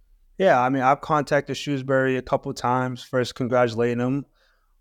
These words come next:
on, you know, being the head coach at Notre Dame, obviously, and then when they got their first win, I congratulated them. So we've been in contact here and there, and,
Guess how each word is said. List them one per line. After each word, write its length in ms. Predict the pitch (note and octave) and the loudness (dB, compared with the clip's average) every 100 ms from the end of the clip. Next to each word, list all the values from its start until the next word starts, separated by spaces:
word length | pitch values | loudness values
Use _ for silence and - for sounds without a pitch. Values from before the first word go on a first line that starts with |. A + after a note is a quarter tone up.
| _ | _
on, 320 | A2+ G#2+ G#2 | -4 -2 -2
you 120 | G#2+ A2 | -2 -2
know, 180 | G#2+ | -2
being 260 | G2+ A#2 A#2 | -2 0 0
the 60 | A2 | 0
head 160 | A2+ | -2
coach 260 | - A2+ - | 0 -2 -2
at 80 | A2 | -2
Notre 220 | A2 A2 | 0 0
Dame, 180 | G#2+ G#2+ | -2 0
obviously, 540 | A2+ A2+ A#2 - A2+ | 0 0 -6 -4 -2
and 80 | A2 | -2
then 100 | G#2+ | -4
when 100 | G#2+ | -4
they 100 | G#2 | -2
got 220 | A2 G#2+ | -2 -2
their 120 | A2+ | -6
first 320 | - A#2 - | -4 -4 -2
win, 120 | G#2+ G#2+ | -4 -2
I 80 | |
congratulated 600 | A2 A2+ G#2+ G#2+ G#2+ A2 | -4 -4 0 0 0 -2
them. 120 | A2+ A#2 | -2 -4
So 340 | - A#2 A#2 _ _ - | -4 -6 -6 _ _ -8
we've 100 | D3 | 0
been 120 | D3+ | 0
in 60 | |
contact 460 | - C#3+ C3+ C#3 C#3 | 2 2 2 0 -2
here 160 | C#3 C3+ | 0 0
and 160 | B2+ | 0
there, 300 | C3+ D3 D#3 _ _ _ _ _ | 0 0 -2 _ _ _ _ _
and, 520 | C#3 C3+ C3 B2+ B2 | -2 0 0 -2 -6